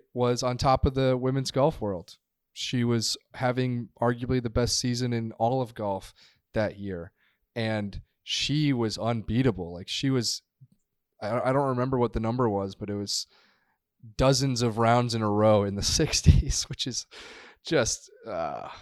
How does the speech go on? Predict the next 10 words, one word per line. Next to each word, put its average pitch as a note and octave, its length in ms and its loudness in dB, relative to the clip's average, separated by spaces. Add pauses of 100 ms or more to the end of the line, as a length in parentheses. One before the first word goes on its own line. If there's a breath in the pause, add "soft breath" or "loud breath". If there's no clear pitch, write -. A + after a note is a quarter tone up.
(280 loud breath)
offensive A#2+ 800 4
to G#2 320 -2
those A#2 300 -2
of A2 120 -4
us A2 180 -2
who A2 100 -10
can't A2+ 360 -8
even G#2+ 260 -10
break G#2+ 280 -6
eighty. A2+ 400 -4